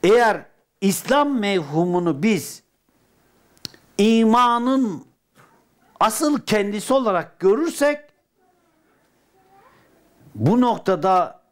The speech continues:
Müslümanların büyük bir çoğunluğunu imansızlığa itmiş oluruz. Çünkü İslam muameleleriyle, hukukuyla, ibadetiyle, ahlakıyla bir bütündür.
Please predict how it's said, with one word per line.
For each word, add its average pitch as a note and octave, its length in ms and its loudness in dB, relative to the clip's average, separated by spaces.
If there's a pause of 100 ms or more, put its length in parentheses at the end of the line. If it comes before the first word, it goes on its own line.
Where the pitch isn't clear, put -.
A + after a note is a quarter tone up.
(280)
Müslümanların G3 960 -2
büyük G3+ 260 -2
bir F#3 120 -4
çoğunluğunu F3+ 640 0
imansızlığa E3+ 800 -2
itmiş C#3 400 -6
oluruz. - 600 -12 (1400)
Çünkü B3+ 360 0
İslam A3+ 680 0 (1300)
muameleleriyle, A3+ 1300 0
hukukuyla, G3 1040 -2 (160)
ibadetiyle, G#3+ 920 0 (140)
ahlakıyla G#3+ 920 0
bir A#3 140 -4
bütündür. G#3+ 640 -4